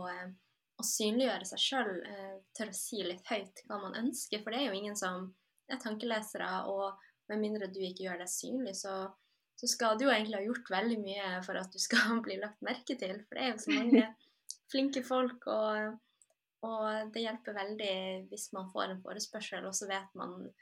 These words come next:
Speaker 1: om noen som passer den beskrivelsen, og man vet at de har lyst, så er det jo mye lettere å, å, å spørre dem da.
Speaker 2: Absolutt.
Speaker 1: Litt før vi begynner å runde helt av, så vil jeg bare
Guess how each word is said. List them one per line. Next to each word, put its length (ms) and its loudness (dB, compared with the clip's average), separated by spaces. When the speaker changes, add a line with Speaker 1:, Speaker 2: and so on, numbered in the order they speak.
Speaker 1:
om 160 -2
noen 240 -4
som 320 -8
passer 320 -6
den 80 -10
beskrivelsen, 640 -6
og 100 -8
man 160 -8
vet 140 -8
at 240 -20
de 80 -10
har 100 -8
lyst, 380 -2
så 100 -2
er 100 -2
det 120 -4
jo 80 -4
mye 160 -6
lettere 480 -2
å, 100 -4
å, 40 2
å 80 0
spørre 320 2
dem 220 0
da. 140 -2
Speaker 2:
Absolutt. 600 6
Speaker 1:
Litt 280 -2
før 200 2
vi 160 0
begynner 280 2
å 100 -2
runde 200 -2
helt 300 -2
av, 200 0
så 140 -4
vil 140 2
jeg 80 -4
bare 240 4